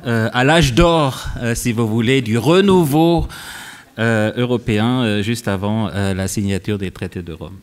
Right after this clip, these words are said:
Euh, donc, euh, vous voyez où je veux en venir. Euh, je vais peut-être pas pouvoir donner beaucoup d'espoir à l'intégration européenne en mai deux mille six, mais je peux dédramatiser un petit peu. C'est déjà ça, et c'est bon à prendre par les temps qui courent.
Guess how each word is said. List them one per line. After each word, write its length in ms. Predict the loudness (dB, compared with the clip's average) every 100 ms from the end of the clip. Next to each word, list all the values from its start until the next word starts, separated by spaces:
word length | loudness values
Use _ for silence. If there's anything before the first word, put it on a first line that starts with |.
| -20 -14
Euh, 260 | -10 -10 -12 -18 -6
donc, 320 | -2 -2 -2
euh, 100 | -4
vous 160 | -2 -4
voyez 320 | -2 -2 -2 -2
où 80 | -2
je 100 | -2
veux 220 | -2 -4
en 100 | -2
venir. 560 | -2 -2 -4 -6 -8 -8
Euh, 360 | -6 -4 -4 -6
je 140 | -6 -4
vais 120 | -4
peut-être 440 | -4 -6 -6 -8
pas 180 | -6 -6
pouvoir 600 | -8 -12 -8 -6 -4 -4
donner 340 | -2 -2 -2
beaucoup 320 | -2 -4 -4 -4
d'espoir 600 | -4 -2 -2 -2 -6 -14 -18 -18 -18 -8
à 140 | -2
l'intégration 560 | -2 -2 -2 -4 -4 -6
européenne 600 | -6 -8 -4 -2 -2 -4 -6
en 120 | -4
mai 200 | -4 -4
deux 140 | -4
mille 160 | -4 -4
six, 340 | -6 -6 -6 -4
mais 120 | -2
je 80 | -2
peux 180 | -2
dédramatiser 800 | -2 -2 -2 -4 -4 -4 -6 -6
un 80 | -8
petit 160 | -8 -10
peu. 280 | -6 -6 -8
C'est 400 | -12 -8 -4 -4
déjà 240 | -4 -4
ça, 260 | -6 -6 -8 -10 -20 -20 -20 -12
et 100 | -8
c'est 160 | -6 -6
bon 180 | -4 -4
à 80 |
prendre 440 | -2 -2 0 -2 -6
par 240 | -4 -4
les 100 | -4
temps 180 | -6 -8
qui 140 | -8
courent. 460 | -12 -10 -10 -12 -14